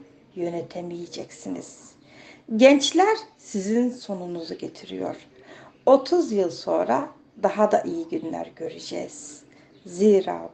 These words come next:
bu cühela takım artık ölmüş ve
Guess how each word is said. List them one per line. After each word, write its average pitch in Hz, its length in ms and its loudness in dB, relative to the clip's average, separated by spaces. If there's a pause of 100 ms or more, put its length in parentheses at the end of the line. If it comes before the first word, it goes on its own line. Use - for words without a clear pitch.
bu 185 100 -8
cühela 180 640 -6
takım 240 600 -2 (420)
artık 175 440 2 (220)
ölmüş 175 840 -4 (180)
ve 185 320 -2